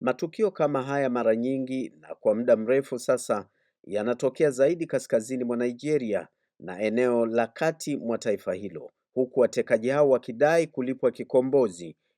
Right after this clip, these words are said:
ili kuwaachia mateka. Kwa mujibu wa polisi ni kwamba watu waliojihami kwa silaha za kisasa siku hiyo ya Jumapili walivamia makanisa hayo mawili yaliyopo eneo la Kurmin Wal, kata ya Afogo, na kufanya uhalifu huo majira ya jioni.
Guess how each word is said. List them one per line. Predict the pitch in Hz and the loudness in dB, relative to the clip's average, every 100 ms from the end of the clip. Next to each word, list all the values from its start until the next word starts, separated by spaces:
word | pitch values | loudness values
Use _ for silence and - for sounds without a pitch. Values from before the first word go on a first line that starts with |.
| - | -4
ili | 131 131 | -2 -2
kuwaachia | 127 127 120 113 - 117 82 | 0 4 6 4 0 -4 -4
mateka. | 82 - 85 - 85 62 - - | -8 -8 -8 -8 -12 -14 -18 4
Kwa | 135 | 4
mujibu | 143 196 190 156 | 4 0 2 2
wa | 131 | 2
polisi | 135 123 156 156 147 | 0 -2 -4 -6 -6
ni | 107 | -6
kwamba | 104 127 123 120 | -2 2 4 4
watu | 117 151 156 135 | 4 0 0 -2
waliojihami | 127 120 120 127 156 104 78 - | -2 -4 -6 -4 -4 -4 -8 -8
kwa | 95 | -8
silaha | - 101 113 113 107 | -6 -4 -2 0 -2
za | 104 | -2
kisasa | 104 120 - 139 - 107 92 _ _ _ | -6 -6 0 0 2 -4 -4 _ _ _
siku | - 131 - 135 | -6 -6 -2 -2
hiyo | 160 170 139 | 2 4 6
ya | 120 | 4
Jumapili | 110 107 104 - 135 123 | 0 -2 -4 -2 -2 0
walivamia | 117 110 120 120 165 135 | 0 0 -2 0 0 -2
makanisa | 117 120 117 - 117 | -4 -4 -4 -4 -2
hayo | 123 127 | 0 2
mawili | 117 117 139 92 85 | 2 0 0 -4 -8
yaliyopo | 87 107 117 113 113 | -6 0 0 0 -2
eneo | 107 117 117 | 0 0 0
la | 110 107 | 0 -2
Kurmin | - - 165 147 113 95 78 76 92 | -4 -2 0 0 -4 -8 -10 -18 -2
Wal, | 107 117 113 120 - - | 4 4 2 -2 -10 -4
kata | 147 139 143 139 | 0 2 4 4
ya | 123 | 4
Afogo, | 127 120 160 143 113 95 _ _ _ | 2 2 2 4 2 -2 _ _ _
na | - 82 - | -16 -12 -8
kufanya | 110 - 135 131 123 | -8 -2 0 2 2
uhalifu | 120 120 123 135 139 | 2 2 2 0 -4
huo | 151 160 143 | 0 2 4
majira | 131 120 135 120 117 - | 2 -2 0 2 2 0
ya | 117 101 | 0 0
jioni. | 92 95 87 78 71 | -2 -6 -6 -8 -16